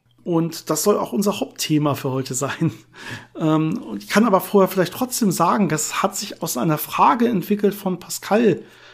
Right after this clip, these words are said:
der uns die per Instagram geschrieben hat. Also vielen, vielen Dank, hat uns darauf hingewiesen, hat uns diese Frage gestellt.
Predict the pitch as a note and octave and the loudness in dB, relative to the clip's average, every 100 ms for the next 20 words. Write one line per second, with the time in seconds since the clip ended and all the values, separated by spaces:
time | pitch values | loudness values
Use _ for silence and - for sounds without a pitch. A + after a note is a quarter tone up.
0 | _ D3+ D#3 D3+ D#3+ D3+ - D3 G3+ G3 | _ -2 0 0 -2 -2 0 0 0 0
1 | G3 C#3+ C#3+ C3 - C#3 C3+ F3 D#3+ D3+ | 0 2 0 -2 -4 -4 -2 -2 -2 -4
2 | D3 - A#3 G#3 G3+ D#3 D#3+ D#3+ G#3 - | -2 2 2 2 0 2 2 2 -2 -8
3 | - - - - D#3 D#3+ - C#3+ C3+ A3 | -20 -20 -20 -6 -4 -4 0 0 2 4
4 | A#3+ F3+ F#3 G3+ F#3+ D#3 E3+ D#3 D3+ C#3+ | 6 6 2 0 0 -2 -4 -6 -6 -8
5 | - D3+ G3 E3+ C#3 - C#3+ E3+ G3+ | -2 0 2 0 -2 2 4 4 0